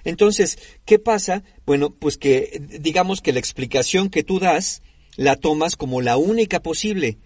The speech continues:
o la más lógica de acuerdo a tu experiencia subjetiva. Es decir, pues claro,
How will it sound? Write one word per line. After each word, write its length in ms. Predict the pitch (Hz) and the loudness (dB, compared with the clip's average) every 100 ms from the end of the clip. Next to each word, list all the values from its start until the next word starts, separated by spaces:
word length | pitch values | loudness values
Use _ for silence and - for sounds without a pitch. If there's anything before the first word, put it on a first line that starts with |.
| - - - | -20 -20 -2
o 180 | 151 147 | 4 6
la 160 | 139 | 6
más 300 | 147 202 233 | 2 0 0
lógica 480 | 208 196 - 170 196 | 0 -2 -2 -4 -2
de 100 | 175 | -2
acuerdo 340 | - 139 139 151 | 0 0 2 0
a 40 | |
tu 120 | 123 | -2
experiencia 680 | 110 - 110 135 139 - 131 | -6 -4 -2 0 0 0 0
subjetiva. 680 | - 127 143 - 202 156 - - - - | -2 -4 -4 -2 -2 -2 -4 -20 -20 -10
Es 120 | 113 | -4
decir, 260 | 143 135 170 | -2 -2 -4
pues 160 | - - | -6 -4
claro, 320 | 139 160 | 0 0